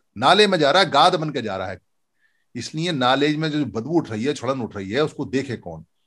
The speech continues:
तो ये समण संघ की एक उम्मीद है, ये समण संघ एक शायद खुशबूदार कोई नदी दिखाई दे रही है कि इसमें काम बन जाएगा।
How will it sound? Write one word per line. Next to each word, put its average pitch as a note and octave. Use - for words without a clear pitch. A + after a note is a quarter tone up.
तो A2+
ये C3+
समण B2+
संघ A2
की D3
एक C#3+
उम्मीद A2+
है, -
ये B2
समण A2+
संघ C#3+
एक C#3+
शायद C3+
खुशबूदार B2
कोई B2
नदी G#2
दिखाई -
दे E2+
रही E2
है A#2
कि C3
इसमें A#2+
काम G2
बन E2
जाएगा। -